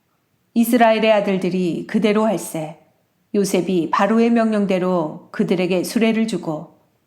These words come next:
길양식을 주며 또 그들에게 다 각기 옷 한 벌씩을 주되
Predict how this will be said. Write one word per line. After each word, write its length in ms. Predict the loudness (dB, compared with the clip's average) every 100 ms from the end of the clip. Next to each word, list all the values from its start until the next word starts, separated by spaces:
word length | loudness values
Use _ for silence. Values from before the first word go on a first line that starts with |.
| _
길양식을 640 | 2 4 4 2 0 0 -2
주며 440 | -4 -6 -8 -12 _ _ _ _ _ -4
또 460 | -2 -2 -6 -14 _ _ _ _
그들에게 680 | -2 0 2 2 2 0 0
다 380 | 0 2 0 -2
각기 380 | -6 -2 0 2
옷 240 | 2 0
한 180 | 0 2
벌씩을 440 | 2 0 0 0
주되 420 | 0 -2 -4 -10